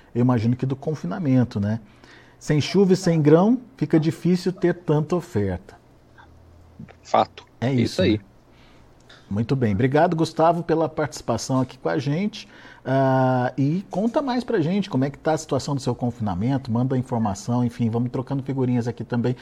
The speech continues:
Speaker 1: pra gente saber aí as dores do produtor, do pecuarista também. E meu amigo César de Castro Alves, muito obrigado pela participação junto com a gente já na primeira semana do ano. A gente,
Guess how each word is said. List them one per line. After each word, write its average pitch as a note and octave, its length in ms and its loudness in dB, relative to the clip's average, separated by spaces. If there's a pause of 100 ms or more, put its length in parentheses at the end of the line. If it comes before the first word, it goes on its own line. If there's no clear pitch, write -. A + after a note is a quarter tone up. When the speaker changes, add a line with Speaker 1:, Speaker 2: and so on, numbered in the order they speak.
(160)
Speaker 1:
pra F#3+ 120 -2
gente G3+ 260 0 (320)
saber E3 380 2
aí C#3+ 180 4
as C3+ 140 2
dores B2+ 400 4
do C3+ 280 2
produtor, B2+ 640 0
do B2 80 -4
pecuarista A#2 600 -2
também. G#2+ 400 0 (720)
E A#3 100 2
meu A#3+ 140 6
amigo A3+ 380 4
César G#3+ 680 4
de F#3+ 140 4
Castro F3+ 460 2
Alves, F3 320 6
muito E3 200 -2
obrigado C#3+ 440 4
pela C#3 200 0
participação C3+ 800 0
junto B2+ 220 2
com - 80 -4
a A2 60 0
gente A2+ 340 -2
já D#3 220 2
na D3+ 100 0
primeira C#3 500 0
semana C#3+ 480 2
do B2 140 2
ano. D3+ 300 0 (360)
A A#2+ 100 -2
gente, C#3 680 4